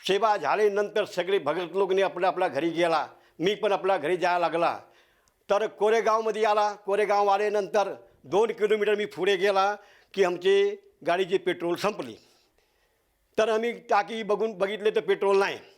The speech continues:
तर माझ्या थोडासा लई दुःख वाटला की मी म्हणलं की आता पेट्रोल नाही, हे सूर्यास्त झाला, आता पंधरा सोळा किलोमीटर मला अजून इथे पुढे जायचे वाटरला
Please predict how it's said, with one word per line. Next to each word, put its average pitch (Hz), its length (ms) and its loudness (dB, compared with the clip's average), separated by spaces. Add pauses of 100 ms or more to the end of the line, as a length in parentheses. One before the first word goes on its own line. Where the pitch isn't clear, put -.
(880)
तर 185 220 4
माझ्या 190 320 0
थोडासा 190 380 0
लई 185 160 2
दुःख 180 200 -4
वाटला 180 340 0
की 165 80 -4
मी 175 160 2
म्हणलं 170 260 0
की 160 100 -4
आता 170 360 0 (600)
पेट्रोल 170 340 2
नाही, 160 240 -2
हे 160 160 2
सूर्यास्त 165 680 -2
झाला, 139 420 0 (960)
आता 175 600 0 (400)
पंधरा 175 380 2
सोळा 180 300 0
किलोमीटर 175 500 0
मला 170 220 2
अजून 160 180 -2
इथे 151 200 -2
पुढे 165 300 -2
जायचे 165 340 0
वाटरला 151 600 0